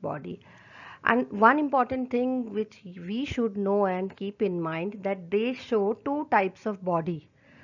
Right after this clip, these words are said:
Okay, they show two types of body called as the polyp and the medusa one. You will see in the next slide, uh, that pictures will, uh, those pictures will help you to keep in mind, okay, retain in mind. So when we talk of polyp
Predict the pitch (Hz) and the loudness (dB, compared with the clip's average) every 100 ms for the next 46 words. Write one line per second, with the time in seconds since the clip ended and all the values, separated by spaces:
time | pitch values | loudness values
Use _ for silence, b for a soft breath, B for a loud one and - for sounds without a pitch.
0 | b b b - 180 285 - _ 208 190 | b b b -6 -4 -4 -8 _ -2 0
1 | 208 196 226 254 262 254 214 202 220 185 | 2 2 0 0 0 2 2 2 2 4
2 | 170 175 240 - 165 165 165 202 202 185 | 4 4 0 2 2 2 0 -2 -2 4
3 | 170 190 269 254 - - 165 160 185 226 | 6 6 2 0 -4 0 2 2 0 0
4 | 233 190 175 185 180 180 160 160 190 214 | -2 -4 0 0 2 0 0 -2 0 2
5 | 233 220 220 226 262 269 - 190 180 180 | 0 -2 -4 -2 -4 -4 -4 -2 0 0
6 | 185 - 180 165 220 - B B B B | -2 -4 -2 0 -2 -4 B B B B
7 | - 165 165 - - 175 190 170 170 185 | -2 -2 -4 -14 -16 -14 -8 -4 4 4
8 | - 196 202 226 220 196 190 180 170 165 | 4 -4 0 -2 0 -2 -2 0 0 0
9 | 160 185 202 196 180 202 202 190 165 175 | 0 0 0 -2 -4 -4 -2 -2 0 -2
10 | 170 180 170 175 - 165 190 240 214 170 | -2 -4 -4 -6 -8 -4 0 0 2 2
11 | 160 147 - _ - - 170 285 208 180 | 0 -2 -8 _ -12 -8 -4 -2 0 0
12 | 170 165 160 156 151 - B B B B | -2 -2 -4 -4 -6 -12 B B B B
13 | B - 302 262 262 277 262 233 247 247 | B 0 2 4 2 2 2 2 2 -2
14 | - 180 165 180 262 285 | 4 8 8 6 0 -4